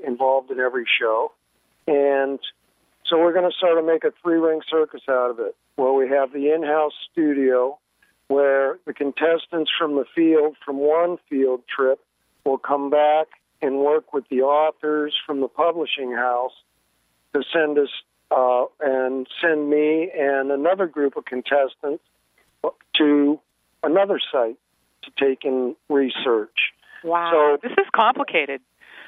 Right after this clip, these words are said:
Speaker 1: Yeah.
Speaker 2: <laughs>
Speaker 1: It sounds complicated, but it's a lot of fun and travel is basically
Speaker 2: It's
Speaker 1: what it is.
Speaker 2: It sounds so interesting. I, I, I just personally feel that way.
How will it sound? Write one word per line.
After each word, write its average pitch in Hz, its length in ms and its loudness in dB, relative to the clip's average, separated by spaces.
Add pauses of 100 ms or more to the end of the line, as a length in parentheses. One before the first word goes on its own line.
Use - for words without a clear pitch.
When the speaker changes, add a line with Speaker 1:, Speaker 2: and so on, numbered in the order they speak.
(140)
Speaker 1:
Yeah. 190 520 4
Speaker 2:
<laughs> - 40 -2 (1300)
Speaker 1:
It 190 80 -10 (120)
sounds 262 400 -4
complicated, 180 760 0
but 175 120 0
it's 170 180 0
a 165 40 -2
lot 175 220 2
of 170 160 -2
fun 180 200 0
and 156 140 -6
travel 165 540 0
is 113 60 -10 (120)
basically 139 460 0
Speaker 2:
It's 117 80 -4
Speaker 1:
what 120 140 2
it 113 40 -4
is. - 60 -10 (440)
Speaker 2:
It 277 140 0 (140)
sounds 262 300 2 (280)
so 220 500 2 (120)
interesting. 156 720 -4 (400)
I, 185 160 0 (200)
I, 196 280 2 (160)
I 190 220 0
just 185 180 -8 (220)
personally 170 540 -4
feel 147 240 0
that 147 200 0
way. 147 280 -2